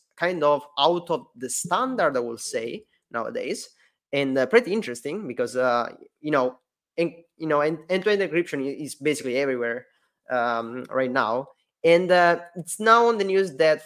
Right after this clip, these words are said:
finally Meta implemented that end-to-end encryption also on those chats. Now, this could be interesting, you know, uh, itself, just because, uh, okay, wow, is this a good thing or is this a bad thing? Because it was not until a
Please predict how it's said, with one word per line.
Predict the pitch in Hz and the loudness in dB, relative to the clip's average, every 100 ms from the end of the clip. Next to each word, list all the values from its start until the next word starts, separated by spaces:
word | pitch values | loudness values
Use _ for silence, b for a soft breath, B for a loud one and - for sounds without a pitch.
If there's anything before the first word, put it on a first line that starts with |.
| - - | -2 4
finally | 170 175 143 139 131 - - | 4 4 0 -2 -6 -10 -12
Meta | 139 147 147 147 | -4 -2 0 -2
implemented | 151 135 127 127 123 123 - | -4 -2 -2 -2 -4 -8 -2
that | 131 123 - - | 0 0 -4 -4
end-to-end | 151 139 139 131 | -4 -2 -2 -2
encryption | 135 151 139 139 - - | -6 -6 -6 -8 -6 0
also | 143 139 139 | 2 2 -2
on | 123 123 | -4 -2
those | 131 - | -4 -4
chats. | - - - - _ _ _ _ _ - | -12 -12 -14 -16 _ _ _ _ _ -2
Now, | 175 156 139 - B B _ _ 131 | 4 6 4 -2 B B _ _ -4
this | 254 | -2
could | 262 220 | 0 0
be | 214 | 0
interesting, | 208 208 185 - 170 151 139 - | -4 -4 -4 -4 -4 -4 -8 -6
you | |
know, | 139 139 139 | -2 -2 -2
uh, | 139 135 131 131 | 0 2 2 0
itself, | 147 - 135 202 _ _ 135 | -6 0 0 0 _ _ -4
just | 147 143 | -4 -4
because, | 131 131 127 127 | -2 0 0 0
uh, | 131 123 120 _ _ _ _ | 0 0 -2 _ _ _ _
okay, | 165 147 165 214 139 | -2 0 0 -2 -2
wow, | 151 143 131 | 2 4 2
is | 135 | -2
this | 185 214 | -4 -2
a | 190 | 0
good | 220 254 | 0 -2
thing | 160 175 165 | -2 -4 -2
or | 135 147 | -2 0
is | 147 143 | -2 -4
this | 143 135 - | -4 -6 -6
a | 143 | 0
bad | 151 180 - | 4 4 2
thing? | 135 | -2
Because | 131 127 131 | -2 -2 -2
it | 131 139 | -2 -2
was | 131 123 | -2 0
not | 131 127 123 | 2 2 0
until | 127 123 123 | -4 -2 -2
a | 117 | -4